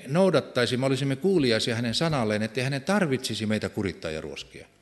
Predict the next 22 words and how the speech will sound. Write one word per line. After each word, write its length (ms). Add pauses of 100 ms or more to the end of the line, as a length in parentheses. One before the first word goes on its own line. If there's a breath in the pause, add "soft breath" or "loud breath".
(1040 loud breath)
Valitettavasti 1000 (500 loud breath)
me 80
jokainen 500
kuitenkin 380
sen 260
verran 220
töppäilemme 580
tällä 240
tiellä, 360
että 260 (100)
kyllä 140
jokainen 400
jonkun 300
verran 220
saa 200
kyllä 280 (540 loud breath)
sapiskaa. 680 (560)
Näin 180
minä 200
uskon. 380 (1400 soft breath)
Mutta 440 (220)
mitä 400